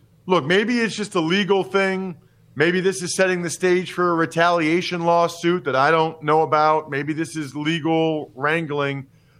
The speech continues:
But if his priority was getting another head coaching job, I guess I don't understand why he didn't wait till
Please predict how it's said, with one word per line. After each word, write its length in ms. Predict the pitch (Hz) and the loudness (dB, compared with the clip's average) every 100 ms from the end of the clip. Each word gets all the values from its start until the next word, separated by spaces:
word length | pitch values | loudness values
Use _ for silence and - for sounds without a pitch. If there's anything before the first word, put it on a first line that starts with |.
| _ - | _ -2
But 160 | 180 | 2
if 140 | 196 190 | 2 0
his 200 | 233 240 | -6 -6
priority 800 | - 196 214 285 262 135 117 123 _ _ _ _ - | -4 0 0 0 -2 -2 -6 -10 _ _ _ _ -2
was 220 | 160 147 | -2 2
getting 260 | 208 220 | 2 2
another 280 | 180 190 180 | 2 0 0
head 220 | 151 175 | 0 -2
coaching 520 | - 190 240 - 123 107 | -2 -2 -2 -4 -8 -4
job, 420 | 107 92 92 - _ _ _ _ _ | -4 -4 -6 -12 _ _ _ _ _
I 100 | 156 175 | 0 2
guess 200 | 226 233 | 0 2
I 60 | |
don't 160 | 220 226 | 2 2
understand 500 | 214 190 208 214 185 | 0 -2 0 0 2
why 140 | 180 | 2
he 80 | 185 | 2
didn't 220 | 196 160 | -2 -2
wait 280 | 170 185 180 | 0 0 0
till 240 | 165 160 | -4 -4